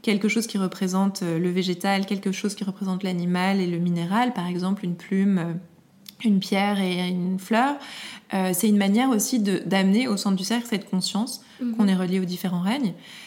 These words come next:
Speaker 1: Euh, et je crois que ce qu'on appelle dans ces espaces, alors, le guéri-,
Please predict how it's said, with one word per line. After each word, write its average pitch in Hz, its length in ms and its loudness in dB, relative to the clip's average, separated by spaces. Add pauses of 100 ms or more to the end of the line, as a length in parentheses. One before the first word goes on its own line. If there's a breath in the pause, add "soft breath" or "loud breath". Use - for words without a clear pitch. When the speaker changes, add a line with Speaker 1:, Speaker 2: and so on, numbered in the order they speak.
(200 loud breath)
Speaker 1:
Euh, 160 760 -2 (120)
et 180 60 2
je 165 80 0
crois 220 120 0
que 214 140 -2
ce - 80 -2
qu'on 214 200 4
appelle 254 400 2
dans 220 120 2
ces 185 240 0
espaces, 247 500 -2
alors, 165 280 -2 (560 loud breath)
le 180 320 0
guéri-, 196 260 2